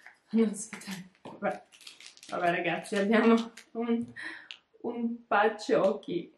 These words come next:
Ehm, comunque, vabbè, abbiamo un patch occhi da provare.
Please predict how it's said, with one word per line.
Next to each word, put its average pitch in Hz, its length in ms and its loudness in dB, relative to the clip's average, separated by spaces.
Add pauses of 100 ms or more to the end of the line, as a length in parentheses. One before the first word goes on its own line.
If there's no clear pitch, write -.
(200)
Ehm, 185 1000 -6 (960)
comunque, 175 560 -8 (220)
vabbè, 190 300 0 (180)
abbiamo 208 320 2
un 226 120 0
patch 190 300 0
occhi 190 180 -6
da 185 120 -2
provare. 165 560 -2